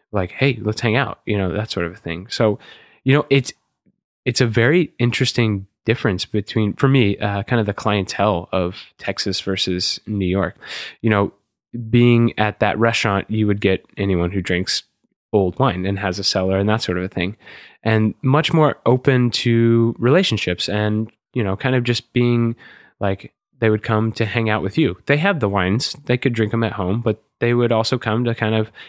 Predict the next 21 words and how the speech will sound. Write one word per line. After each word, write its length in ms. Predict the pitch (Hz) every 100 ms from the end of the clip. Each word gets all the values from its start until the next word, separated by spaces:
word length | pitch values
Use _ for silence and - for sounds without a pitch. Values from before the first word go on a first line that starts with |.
| - -
hang 200 | 117 135
out 240 | 156 123
and, 140 | 110
like, 280 | 104 98 - -
share 260 | - 107
in 80 | 110
your 120 | 113
excitement 560 | 113 - 143 107 104 78
and 240 | 95 95
wanna 180 | 98 113
share 220 | - 156
it 80 | 135
with 180 | 101 101
you 220 | 104 95
and 120 | 90
that 140 | 113 117
sort 160 | 95
of 60 | 87
a 60 | 92
thing. 260 | 95 90
So, 320 | - 113 98